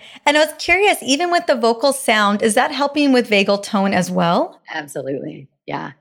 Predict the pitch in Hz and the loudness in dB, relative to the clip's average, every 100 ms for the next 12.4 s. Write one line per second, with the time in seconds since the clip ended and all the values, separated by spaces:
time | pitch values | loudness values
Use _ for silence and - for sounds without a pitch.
0 | _ 147 143 131 135 _ _ _ 202 185 | _ -6 -4 -4 -10 _ _ _ 0 0
1 | 180 - 202 214 190 175 - 202 220 202 | -2 -6 -4 0 0 -2 -8 -2 -2 0
2 | 190 185 202 185 - 180 175 180 175 190 | -4 -2 -2 0 -2 0 -2 -2 -4 -2
3 | 180 180 180 - 226 240 254 - 220 220 | 0 0 -2 -2 0 2 0 0 -2 -2
4 | 214 190 190 190 - 220 226 214 196 - | 0 0 0 -2 0 2 2 2 -2 -8
5 | - 208 208 - 254 220 214 214 202 214 | -4 0 0 0 0 2 2 0 0 0
6 | 202 202 220 220 - 196 190 - 214 208 | 0 0 0 0 2 2 0 0 0 2
7 | 196 196 214 190 190 214 208 220 202 196 | 0 0 0 0 0 -2 -2 0 2 2
8 | 202 202 202 220 262 233 370 - 269 269 | 4 4 4 4 2 2 -2 -2 -4 -4
9 | - 262 254 254 220 233 233 240 220 220 | -2 0 2 2 2 0 0 0 2 0
10 | 220 233 277 254 233 - 220 220 226 220 | -4 -4 -2 0 -2 0 0 2 2 0
11 | - - - 254 254 262 269 262 254 240 | -6 -20 0 2 4 4 2 2 0 2
12 | 214 214 226 | 2 4 2